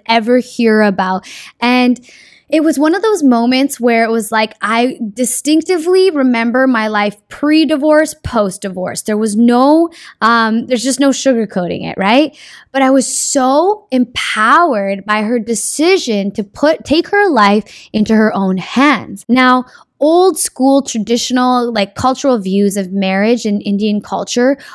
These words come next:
were very rooted in staying in relationships because of what the family would think and to honestly, like, protect the name of your, like, the brand name of your family, right? And so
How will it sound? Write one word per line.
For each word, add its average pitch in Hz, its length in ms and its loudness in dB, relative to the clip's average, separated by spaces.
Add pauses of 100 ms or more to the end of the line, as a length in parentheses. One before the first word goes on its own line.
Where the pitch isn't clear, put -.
were 240 120 2
very 294 460 2
rooted 220 480 0
in 190 320 -4 (160)
staying 302 640 2
in 277 120 0
relationships 226 920 -2 (240)
because 226 300 -2
of 190 140 -4
what 226 240 -2
the 311 80 -2
family 208 480 0
would 220 260 -2
think 233 380 -2 (260)
and 233 380 0
to 277 120 -4
honestly, 302 480 0
like, 330 280 -2
protect 277 400 -2
the 269 80 2
name 233 640 0
of 220 180 0
your, 233 300 2
like, 226 240 -2
the 233 80 -4
brand 233 420 2
name 214 260 6
of 220 140 2
your 220 120 0
family, 220 580 -2
right? 240 360 2 (400)
And 277 140 4
so 294 300 2